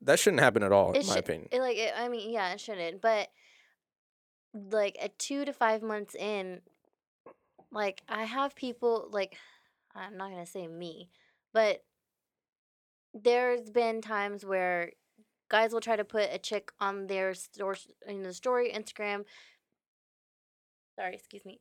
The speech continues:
Speaker 2: Tag them in things because they like them that much that they want other people to know that they're with them.
Speaker 1: Yeah.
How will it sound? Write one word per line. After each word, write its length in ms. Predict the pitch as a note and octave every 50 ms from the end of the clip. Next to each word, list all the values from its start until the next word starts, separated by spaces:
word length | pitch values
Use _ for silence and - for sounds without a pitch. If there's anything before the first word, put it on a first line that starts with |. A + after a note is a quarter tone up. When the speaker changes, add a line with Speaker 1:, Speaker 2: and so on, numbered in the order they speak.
| _ _
Speaker 2:
Tag 260 | - A3+ A3+ A3+ A3
them 160 | A#3+ A#3+ A#3+
in 140 | A#3 A#3 A3
things 360 | A#3 A3+ G#3+ G#3+ G#3+ G#3+ G#3 -
because 300 | G#3 G#3+ - A3+ A3+ G3+
they 180 | G3 G#3 G3+ G3+
like 280 | F#3+ G3 G#3 A3 - -
them 200 | A3 G#3 G#3 G3+
that 180 | G3 F#3 F#3
much 240 | F#3 F#3+ F#3 F3+ -
that 120 | - F3
they 100 | F#3 F#3
want 220 | F3+ G3 G3 F#3+ F#3
other 160 | F#3+ F#3 F#3+
people 260 | F#3 G3+ F#3 F3+ F#3
to 100 | F3+ F3+
know 220 | F3 F3 E3+ E3+ E3
that 160 | E3 E3 -
they're 160 | E3+ E3 E3+
with 180 | E3+ E3+ - -
them. 280 | - - - - G#3+ _ _ _ -
Speaker 1:
Yeah. 220 | C#3+ D3 A2 G2